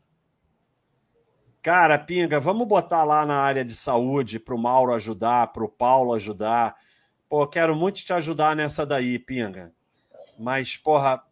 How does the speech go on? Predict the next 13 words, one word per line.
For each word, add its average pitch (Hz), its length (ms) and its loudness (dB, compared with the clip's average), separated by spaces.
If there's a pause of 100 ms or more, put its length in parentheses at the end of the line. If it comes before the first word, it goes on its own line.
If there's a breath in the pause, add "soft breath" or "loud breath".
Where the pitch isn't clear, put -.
(200)
bota 175 420 0
lá 156 160 2
na 147 120 -2
área 135 200 0
de 120 80 -10
saúde. 123 480 -2
Eu 135 80 2
acho 147 300 -2
que 147 180 -4
o 135 100 -2
Paulo, 143 600 6
a 131 40 2
Luciana, 135 1000 -2